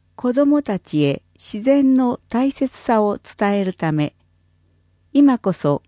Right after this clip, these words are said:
行政、企業、学校が連携した取り組みを。株式会社ジェイコム東京との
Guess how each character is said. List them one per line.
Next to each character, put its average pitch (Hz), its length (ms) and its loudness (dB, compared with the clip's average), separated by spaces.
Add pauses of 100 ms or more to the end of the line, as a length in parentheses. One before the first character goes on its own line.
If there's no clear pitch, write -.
(140)
行 262 240 2
政、 240 520 0 (160)
企 247 240 2
業、 143 340 2
学 180 260 -2 (100)
校 254 260 4
が 220 300 0
連 240 320 4
携 233 240 2
し - 140 -12
た 180 320 -4
取 190 180 -2
り 180 60 -6
組 170 200 -2
み 160 140 0
を。 143 180 -2 (1600)
株 254 260 -2
式 285 320 0
会 240 220 0
社 - 340 -6 (140)
ジ 269 120 0
ェ - 40 4
イ 285 80 2
コ - 140 -2
ム 165 180 0
東 180 240 0
京 175 260 -2
と 160 160 -6
の 135 240 -4